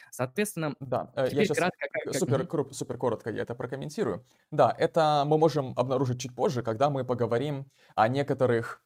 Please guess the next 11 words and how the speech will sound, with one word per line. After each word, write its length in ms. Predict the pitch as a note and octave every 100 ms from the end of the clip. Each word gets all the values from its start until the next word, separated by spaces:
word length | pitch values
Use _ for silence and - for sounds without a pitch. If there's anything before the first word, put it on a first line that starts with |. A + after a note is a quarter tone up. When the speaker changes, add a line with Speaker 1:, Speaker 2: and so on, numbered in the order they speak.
| -
Speaker 2:
особенностях, 680 | B2+ F3 C3+ A#2 A2 A#2 C3
некоторых 300 | B2 A#2+ -
свойствах 340 | B2+ B2+ A2+
Дазайн, 400 | A2+ B2 B2 -
потому 260 | - E2 A#2+
что 140 | -
если 240 | A#2 A#2+
вот 140 | A#2 A#2
мы 100 | A2+
скажем, 320 | - G3+ G#2+
что 360 | - A2 G#2